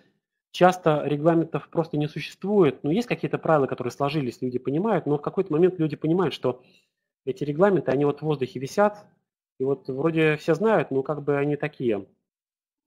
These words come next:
Никто до конца не знает, как на самом деле. Вот. А, когда внедряется программа "Документооборот", эти правила, они, по сути, фиксируются настройками программы.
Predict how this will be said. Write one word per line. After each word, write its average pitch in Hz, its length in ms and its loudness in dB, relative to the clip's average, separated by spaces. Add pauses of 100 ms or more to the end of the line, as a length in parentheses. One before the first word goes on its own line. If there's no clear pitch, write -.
(140)
Никто 139 380 -4
до 135 160 -10
конца 160 240 -4
не 147 120 -2
знает, 156 260 -2
как - 120 -16
на 123 80 -8
самом 123 180 -4
деле. 110 300 -2 (800)
Вот. 117 260 -4 (400)
А, 120 260 -2
когда 156 300 2
внедряется 175 440 0
программа 165 320 0
"Документооборот", 170 760 0
эти 156 180 -6
правила, 170 520 0
они, 160 380 2 (140)
по 147 80 -2
сути, 165 260 -8
фиксируются 147 760 -4
настройками 143 560 -2
программы. 123 640 -2